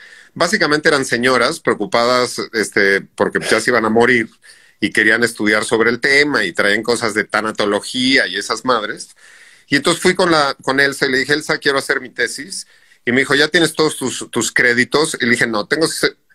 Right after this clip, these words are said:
seis años de universidad, no me importan los créditos, no me importa la carrera, no me importa el título, no me importa que me validen la tesis,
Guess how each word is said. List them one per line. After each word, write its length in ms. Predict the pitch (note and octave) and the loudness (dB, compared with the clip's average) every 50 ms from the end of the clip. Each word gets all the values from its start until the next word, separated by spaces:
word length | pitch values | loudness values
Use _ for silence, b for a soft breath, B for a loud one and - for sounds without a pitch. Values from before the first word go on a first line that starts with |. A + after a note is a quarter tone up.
| _ _ _ _ _ | _ _ _ _ _
seis 380 | - - - - G3 F3+ D#3+ - | -10 -6 0 0 0 0 0 -2
años 220 | D#3 D3 C3+ A#2 | -4 -4 -2 -4
de 60 | A#2+ A2+ | -2 -2
universidad, 640 | G2+ G2 F#2+ F#2+ - - G2+ F#2+ A2+ C3+ D#3+ F#3+ - b b b b b b b b b _ | -2 -2 -4 -6 -6 -6 -4 -2 0 -2 -2 -4 -8 b b b b b b b b b _
no 240 | C3 C3+ D3 D#3+ F3+ | 0 2 2 4 4
me 80 | F3+ D#3+ | 2 2
importan 400 | D3+ - C#3+ C3 C3 - A2+ A2 | 2 2 0 0 0 0 -2 -2
los 140 | G#2 - - | -4 -4 -4
créditos, 640 | - G#2 A2 G#2+ A2+ A2+ - - C3+ D3 D3 - - - | -2 -2 0 2 0 0 0 0 -2 -2 -2 -6 -6 0
no 200 | C#3 C3+ D#3 E3+ | 2 4 4 4
me 100 | F3 E3+ | 4 2
importa 340 | D3+ C3 - C3+ B2+ - A#2+ | 2 2 2 0 0 0 0
la 220 | A2+ G2+ F#2+ F2+ E2+ | 0 0 0 -2 -2
carrera, 540 | - - F2+ - G2 G#2+ G#2 A2 A#2+ D3 - - _ _ _ _ _ _ | -4 -4 -2 0 0 2 2 2 0 -2 -2 -6 _ _ _ _ _ _
no 220 | B2 B2 C#3 D#3+ | 0 2 2 4
me 80 | F3 F3 | 4 4
importa 340 | D3+ B2 - C#3+ C3 - B2 | 2 4 2 0 2 2 0
el 120 | A2 A2 | -2 0
título, 580 | - A#2+ A2+ - C3 A#2+ B2 C3+ D3+ E3 - _ - | 0 -2 0 0 2 2 4 4 4 2 -2 _ -4
no 140 | B2+ C3+ D#3 | -2 0 2
me 80 | F3 | 4
importa 440 | E3+ D#3+ D#3+ - D3 C#3+ D3 D#3 C#3 | 2 2 2 2 0 2 0 0 0
que 80 | B2+ B2 | 0 0
me 100 | A2 G2+ | 0 0
validen 360 | G2 F#2+ G2+ A#2 C3 B2+ G#2+ | 0 0 2 2 2 2 0
la 120 | E2+ - | -2 -2
tesis, 460 | - C3 C3+ - - D#2+ - - - | -2 -2 -2 -2 -4 -8 -10 -10 -14